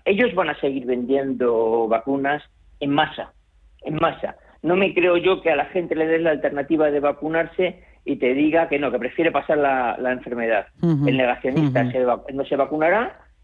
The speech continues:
Speaker 1: y el otro, eh, sí se vacunará. Por lo tanto, esta gente seguirá vendiendo vacunas en masa. Nos tendremos que seguir vacunando y si no de esto, de otra cosa. Y están ahora mismo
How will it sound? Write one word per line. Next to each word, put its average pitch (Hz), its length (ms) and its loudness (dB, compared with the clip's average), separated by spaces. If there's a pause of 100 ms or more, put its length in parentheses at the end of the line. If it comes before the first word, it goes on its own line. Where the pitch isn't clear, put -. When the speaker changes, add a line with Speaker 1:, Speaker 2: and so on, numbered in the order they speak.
Speaker 1:
y 127 100 -4
el 123 140 2
otro, 165 460 0
eh, 113 840 0
sí 107 120 -2
se 131 100 0
vacunará. 104 540 0 (320)
Por 127 120 2
lo 120 60 -2
tanto, 147 440 0
esta - 200 -4
gente 180 340 -2
seguirá 147 340 2
vendiendo 165 760 -2 (280)
vacunas 185 520 0 (140)
en 131 100 -4
masa. 135 360 -2 (300)
Nos 135 180 -2
tendremos 120 360 -2
que 131 100 -14
seguir 110 280 -2
vacunando 240 720 2 (280)
y 151 200 0
si - 120 -4
no 175 140 2
de 202 120 4
esto, 208 200 -2
de 170 80 2
otra 147 300 -2
cosa. 143 400 -2
Y 131 140 -2
están 160 300 -4
ahora 160 220 0
mismo 180 460 -4